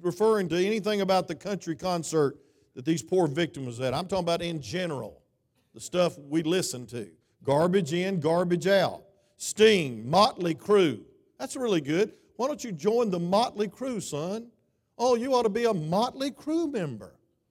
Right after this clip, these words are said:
I hope my son has a little higher admonition than that, say amen. He's not gonna be a Motley Crue,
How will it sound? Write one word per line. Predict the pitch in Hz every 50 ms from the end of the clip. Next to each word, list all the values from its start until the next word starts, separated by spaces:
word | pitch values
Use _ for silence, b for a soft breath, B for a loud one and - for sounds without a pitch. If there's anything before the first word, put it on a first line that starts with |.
| _ _ _ _ _ _ _
I | - 190 254 269
hope | 214 254 277 262 -
my | 220 220 220
son | 208 - - 233 226 220
has | 202 202 214 202 175
a | 190
little | 185 208 247 262 214
higher | 160 156 190 233 247 247 240 226 220 196 b b b b b b b _
admonition | - 202 220 220 196 202 202 202 247 262 208 - - 196 175 160
than | 160 175 175 170
that, | 160 214 247 220 175 - -
say | - - 175 156 156
amen. | 143 135 139 139 127 110 90 - _ _ _ _ _ _ _ _ _ _ _ _ _
He's | - 147 156
not | 196 220
gonna | 208 185 185
be | 185 190
a | 160
Motley | 135 127 147 165 190 214 226 262 - 175 175 170
Crue, | 175 - - 220 208 180 131 104